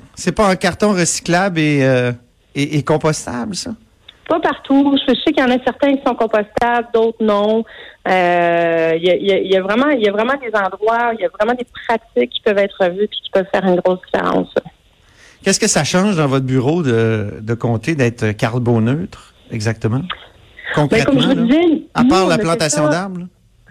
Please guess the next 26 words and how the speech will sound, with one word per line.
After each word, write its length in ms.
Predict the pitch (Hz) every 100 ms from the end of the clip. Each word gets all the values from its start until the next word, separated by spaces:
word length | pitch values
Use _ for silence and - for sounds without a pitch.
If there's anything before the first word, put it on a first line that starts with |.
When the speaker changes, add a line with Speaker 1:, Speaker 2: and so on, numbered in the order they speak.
| _ _
Speaker 2:
Ben, 160 | - 233
nous, 100 | 294
on 120 | 370
a 80 | 262
fait 180 | - 226 -
ça 80 |
en 140 | 285 220
deux 220 | 196 208
temps. 340 | - 185 - 381
Il 60 | 247
y 40 |
a 60 | 196
vraiment 260 | 208 214
une 160 | 254 240
partie, 720 | 233 190 - - - 254 247
euh, 180 | 196 180
une 140 | 196
partie 340 | 208 190 -
où 60 | 277
on 100 | 233
avait 220 | 190 190
revu 320 | 185 190 214
toutes 160 | - 247
nos 100 | 208
pratiques, 560 | - 196 - 226 233 -
donc, 300 | 190 190